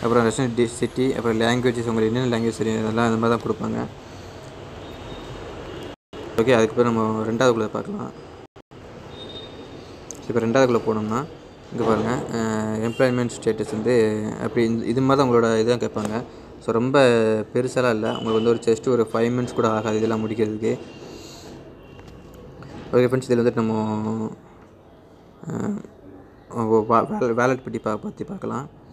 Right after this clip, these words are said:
So, இப்போ வே-, open wallet கொடுத்துருக்கேன். So, open wallet வந்து என்னோட ஜீரோன்னு இருக்குது. So, இங்க பாருங்க, நான் இப்போ தான், நான் இன்னைக்கு மத்தியானம் தான்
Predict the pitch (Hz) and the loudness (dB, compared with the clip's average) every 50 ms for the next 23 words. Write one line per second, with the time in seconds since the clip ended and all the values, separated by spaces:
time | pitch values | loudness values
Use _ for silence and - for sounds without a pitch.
0 | - - - - - 120 110 110 107 110 113 113 110 110 113 117 - 131 113 110 | -20 -20 -18 -8 -4 -2 -2 0 0 2 2 2 4 4 4 4 4 0 -2 -2
1 | 107 107 104 107 - 104 104 110 117 117 113 110 107 107 110 110 123 113 110 110 | 0 0 -2 -2 -4 -4 -4 -4 -4 -2 -2 -2 0 0 0 0 0 -2 0 0
2 | 110 110 110 107 107 107 107 107 107 104 107 110 120 123 131 123 110 107 107 113 | 0 0 0 0 0 0 0 0 0 -2 0 2 2 4 4 2 2 0 -2 -2
3 | 107 110 120 139 - - - - - - - - - - - - - - - - | 0 0 -2 -2 -2 -8 -18 -20 -20 -20 -20 -20 -20 -20 -20 -20 -20 -20 -12 0
4 | - 113 110 110 113 113 110 - 113 110 113 117 120 113 110 117 123 117 113 110 | 4 4 4 4 2 0 2 2 4 4 4 2 2 0 0 0 0 -2 -2 -2
5 | 110 107 107 107 - - 117 117 110 110 110 110 110 110 107 110 110 110 107 107 | -2 -2 -4 -4 -2 -2 0 0 2 0 0 0 0 0 -2 -2 -2 -4 -4 -6
6 | - - 101 107 117 113 135 123 - 120 113 113 113 117 131 127 127 123 127 127 | -8 -6 -4 -4 -2 -2 -2 -2 0 2 2 2 2 2 2 0 2 0 0 2
7 | 120 | 2